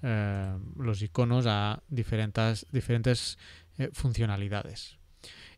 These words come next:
Em, puede ser que la tabla de contenidos os desaparezca y esto, pues, es un problema porque no sabemos luego cómo, cómo ir a buscarla, pero aquí en,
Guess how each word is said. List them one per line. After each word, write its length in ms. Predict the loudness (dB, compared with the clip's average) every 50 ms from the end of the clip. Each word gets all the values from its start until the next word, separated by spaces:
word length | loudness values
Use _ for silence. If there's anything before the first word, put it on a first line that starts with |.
| 2
Em, 720 | 4 4 4 4 4 2 0 0 0 0 0 -2 -2 -4 -6 -10 _ _ _ _ _ _ _ _ _ _ _ _ -20 _ _ _ -14 -14 -14 -18 -20 -20 -20 _ _
puede 200 | 6 8 8 8
ser 220 | 8 6 4 6
que 420 | 6 6 8 8 8 8 6 6 6
la 120 | 4 4
tabla 160 | 4 2 2
de 80 | 2 0
contenidos 520 | 0 0 2 4 4 6 8 6 6 6 6
os 100 | 4 4
desaparezca 800 | 2 2 0 0 0 2 4 6 4 4 4 4 4 4 4 2 -2 -8 -18 -14 -6
y 120 | -2 0 2
esto, 580 | 0 0 2 4 6 6 6 6 6 4 4 2
pues, 180 | 2 0 0
es 260 | 0 -2 -4 -4 -6 -6
un 80 | -4
problema 480 | 0 0 2 4 4 6 6 6 6 6
porque 260 | 4 4 4 2 2
no 140 | 2 0 0
sabemos 380 | 0 0 0 2 2 0 0
luego 280 | 0 0 0 0 0 -2
cómo, 500 | -4 -4 -4 -2 0 0 0 0 -2 -4 -6 -12 -16 -18 -20 -18 _
cómo 260 | -2 0 2 4 4
ir 80 | 4 2
a 60 | 2
buscarla, 500 | 2 0 -2 0 2 2 4 4 4 2
pero 220 | 2 2 4 4 2
aquí 300 | 2 2 2 2 2 2
en, 500 | 2 0 -4 -6 -6 -8 -8 -10 -12